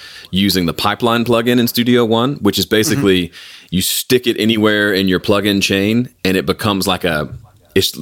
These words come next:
Speaker 1: like a patch point that you can send stuff out your interface through whatever hardware you have and then come back in at that same spot in the
Speaker 2: Right.
Speaker 1: plugin.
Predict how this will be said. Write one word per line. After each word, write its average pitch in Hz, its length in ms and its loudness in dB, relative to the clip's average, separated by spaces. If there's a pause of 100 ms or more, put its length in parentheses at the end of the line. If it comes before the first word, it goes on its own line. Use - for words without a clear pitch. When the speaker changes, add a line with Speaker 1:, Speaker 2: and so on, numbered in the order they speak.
Speaker 1:
like 95 240 -2
a 87 60 -4
patch - 400 -6
point 87 320 -2
that 78 120 0
you 87 120 -4
can 82 120 -4
send 92 380 -2
stuff 87 340 -2
out 92 320 -4 (600)
your 98 180 -2
interface 92 540 0
through 90 400 0
whatever 90 380 2
hardware 90 340 0
you 85 160 -2
have 87 200 -2
and 85 100 -2
then 82 80 -2
come 90 200 -4
back 80 260 -4
in 87 120 -2
at 82 80 -6
that - 160 -4
same 80 240 -4
spot 82 440 -4
in 127 80 -8
the 120 60 -2
Speaker 2:
Right. 78 180 -4
Speaker 1:
plugin. - 400 -6